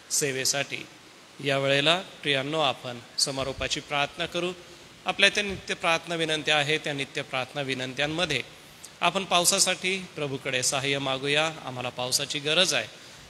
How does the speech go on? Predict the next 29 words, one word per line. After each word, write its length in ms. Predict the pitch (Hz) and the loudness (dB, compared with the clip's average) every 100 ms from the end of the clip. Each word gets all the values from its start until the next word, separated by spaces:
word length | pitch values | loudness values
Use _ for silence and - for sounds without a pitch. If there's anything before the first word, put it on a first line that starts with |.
| - | -4
प्रभुदेवबापाने 640 | 190 196 196 185 185 185 180 | 0 6 6 6 2 2 2
आम्हाला 300 | 147 139 139 | 2 0 -2
पाऊस 400 | 131 131 139 - | -2 -2 -2 0
द्यावा, 380 | 135 139 147 160 - 135 | 0 0 -2 -4 -6 0
यासाठी 380 | 127 127 127 | 2 2 -2
आम्ही 240 | 131 123 127 | -4 -4 -6
देवबापाकडे 680 | 131 127 131 139 156 147 160 - - - - | -6 -6 -4 -6 -2 0 0 -4 -18 -16 -2
सहाय्य 360 | - 160 165 175 | 2 4 4 4
मागूया. 440 | 170 170 175 180 180 - - - - | 2 4 4 2 0 -12 -16 -20 -6
सोबतच 500 | - 202 208 208 202 | 0 2 4 4 2
मंडळीतल्या 560 | 185 160 143 139 135 135 | 0 0 2 0 2 2
आजारी 240 | 127 139 | 2 -2
प्रियजनांची 680 | 131 143 143 135 135 127 143 | -2 0 0 0 -2 0 0
आठवण 320 | 135 123 139 | -2 -2 -8
करीत 320 | 131 143 139 | -4 -4 -2
असताना 500 | 139 - 165 160 127 110 - - - - | -2 0 0 0 -2 -4 -12 -18 -10 -2
आपण 420 | 147 160 147 139 127 143 | -2 0 0 -2 -6 -4
जुलियाना 380 | 170 175 170 170 | 2 2 2 0
अक्का 200 | - 160 | -2 0
गायकवाड 540 | 147 147 - 139 120 123 143 | 2 2 2 0 0 -4 -6
यांची 280 | 139 131 | -2 0
आठवण 320 | 139 135 151 147 | 0 -2 -8 -4
करूया. 400 | 160 160 170 180 - - - - - 147 | 0 4 4 4 -6 -18 -20 -20 -6 0
देवबाप, 360 | 165 175 180 | 4 4 4
त्यांना 380 | 160 139 131 127 117 - | 2 2 0 -2 -6 -6
लवकर 320 | 143 139 143 | -4 -2 0
आरोग्य 360 | 131 135 143 147 | 0 0 0 0
देव. 280 | 143 151 160 | 0 0 2
सोबतच 600 | - 135 123 123 123 | 0 0 -2 -2 -2